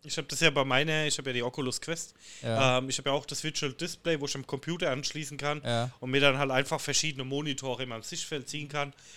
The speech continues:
Speaker 1: und dann da drauf arbeiten könnte, ne? Aber nutzen tust du's auch nicht.
Speaker 2: Ja. Ja, das ist halt alles, naja, Apple verkauft ja gern was als Innovation, was es woanders schon gibt. <laughs>
Speaker 1: Ja,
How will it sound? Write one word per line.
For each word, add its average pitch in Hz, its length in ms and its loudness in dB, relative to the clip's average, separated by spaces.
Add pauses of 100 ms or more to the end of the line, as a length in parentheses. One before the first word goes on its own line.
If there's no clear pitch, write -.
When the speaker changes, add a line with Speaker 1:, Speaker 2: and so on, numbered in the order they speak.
(120)
Speaker 1:
und 127 200 -2
dann 127 140 -6
da 131 140 2
drauf 127 280 -4
arbeiten 127 500 -2
könnte, 110 420 -10
ne? 156 220 -8 (720)
Aber 107 200 -4
nutzen 113 380 -6
tust - 280 -8
du's 107 100 -10
auch 95 260 -10
nicht. 101 200 -10
Speaker 2:
Ja. 117 100 -10 (1200)
Ja, 127 180 4
das 170 160 6
ist 170 120 4
halt 170 160 8
alles, 160 460 6 (880)
naja, 104 260 0
Apple 117 300 4
verkauft 117 500 2
ja 117 80 6
gern 113 280 0
was 120 200 4
als 117 160 2
Innovation, 120 640 2
was 120 140 0
es 117 140 2
woanders 120 320 2
schon 120 160 4
gibt. - 340 2
<laughs> - 40 4 (320)
Speaker 1:
Ja, 214 300 2